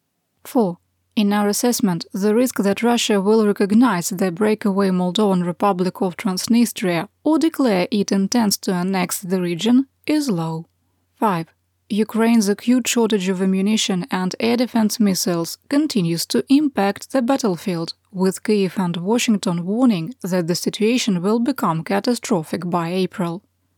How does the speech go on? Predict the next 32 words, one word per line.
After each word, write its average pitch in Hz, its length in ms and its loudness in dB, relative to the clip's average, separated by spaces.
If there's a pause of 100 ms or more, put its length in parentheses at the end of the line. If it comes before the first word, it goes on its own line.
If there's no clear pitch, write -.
(140)
Six, - 480 -4 (380)
it 220 140 2
is 214 180 2
very 240 400 2
unlikely 208 720 0
that 196 300 -2
Russia 247 340 2
will 196 160 2
achieve 240 380 0
its 226 180 0
main 208 240 4
operational 190 640 0
goal 214 380 0
of 302 180 0
capturing 190 540 0
the 180 120 0
remaining 247 480 4
areas 185 460 0
of 175 120 -4
the 180 80 0
Luhansk 190 540 0
and 180 160 -4
Donetsk 214 460 0
oblasts 175 540 -2 (200)
and 262 220 4
the 302 80 2
areas 180 540 2
east 254 280 -2
of 254 120 0
the 196 120 2
Oskil 254 440 0
River 170 340 0